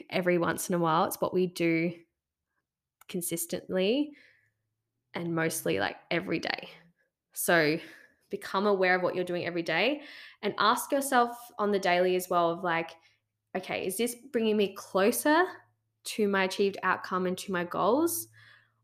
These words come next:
or is this taking me further away?" So that's, that's a really good indicator. So focus on what you do daily and really just keep it simple. Just keep it simple. Get,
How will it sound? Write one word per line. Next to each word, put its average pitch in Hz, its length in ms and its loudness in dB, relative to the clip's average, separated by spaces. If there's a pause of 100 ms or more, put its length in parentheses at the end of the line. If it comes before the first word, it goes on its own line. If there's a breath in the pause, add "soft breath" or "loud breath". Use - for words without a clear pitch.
(140)
or 196 240 10
is 190 220 2
this 190 320 2
taking 185 580 -2
me 170 160 0
further 165 520 -2
away?" - 640 -6 (1200)
So 170 260 0
that's, - 380 2
that's 190 240 2
a 190 60 2
really 185 240 4
good 185 120 0
indicator. 170 600 0
So 175 200 -2
focus 196 360 0
on 226 40 4
what 196 100 -2
you 208 100 2
do 190 160 4
daily 202 640 2 (800 soft breath)
and 202 200 2
really 214 280 10
just 196 180 2
keep - 220 0
it - 80 -4
simple. - 520 -2 (160)
Just - 380 2
keep 226 260 0
it - 120 -2
simple. 202 420 2
Get, - 340 4